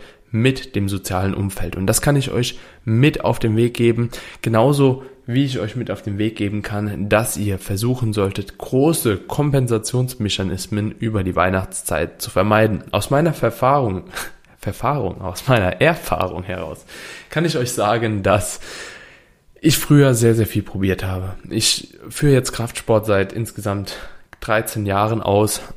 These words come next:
ähm, hab da natürlich auch irgendwo erst eine Zeit gebraucht, wo man dieses ganze Wissen akkumuliert und auch natürlich verschiedene Situationen erlebt, bis man dann irgendwann an dem Punkt angekommen ist, wo man sagen kann, okay,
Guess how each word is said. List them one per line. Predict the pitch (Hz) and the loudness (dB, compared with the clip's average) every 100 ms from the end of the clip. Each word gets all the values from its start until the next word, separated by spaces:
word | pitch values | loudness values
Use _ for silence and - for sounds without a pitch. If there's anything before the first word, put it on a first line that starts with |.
| - - | -14 -8
ähm, | 92 90 90 85 | -6 -6 -8 -10
hab | - 104 - - | -10 -10 -6 2
da | 95 95 98 | 2 2 -2
natürlich | 98 92 120 113 - | -8 -4 -4 -4 -6
auch | - | -6
irgendwo | 117 117 104 101 | -4 -2 0 -2
erst | 101 - | -4 -6
eine | 95 | -6
Zeit | 92 107 - | -2 -4 -4
gebraucht, | 98 95 110 117 | -2 4 4 2
wo | 104 | -2
man | 98 98 98 - - - - - - _ _ _ _ | 0 0 -2 -10 -18 -18 -20 -20 -20 _ _ _ _
dieses | 127 123 135 127 | -4 2 2 4
ganze | 120 147 151 117 101 | 2 2 4 2 4
Wissen | 120 165 - 107 98 101 - - | 2 4 4 2 2 -4 -14 -12
akkumuliert | 113 - 107 101 110 131 127 | -6 0 0 2 4 4 4
und | - 104 95 92 - - - - | 0 -2 -2 -2 -6 -8 -14 -6
auch | 101 110 - - | 2 2 0 -4
natürlich | 107 98 120 120 - - | -4 0 -2 -2 -6 -12
verschiedene | - - 101 - 135 135 120 | -12 -6 -2 0 2 2 2
Situationen | 117 - 104 - 117 131 131 | 0 0 -2 0 2 2 2
erlebt, | - 101 127 131 - 104 | 0 4 4 4 -4 -2
bis | 117 - | -2 0
man | 120 | -2
dann | 101 | 0
irgendwann | 113 123 101 95 | -2 -2 -2 -2
an | 101 | -2
dem | 98 95 | -2 -2
Punkt | 135 131 - - | -2 -2 -6 -6
angekommen | 120 127 123 98 98 | -2 -2 -2 -4 -2
ist, | 101 - | -4 -4
wo | |
man | 98 98 | -4 0
sagen | 98 101 | 0 0
kann, | 101 98 | -2 -4
okay, | 92 - 98 101 | -4 -2 0 0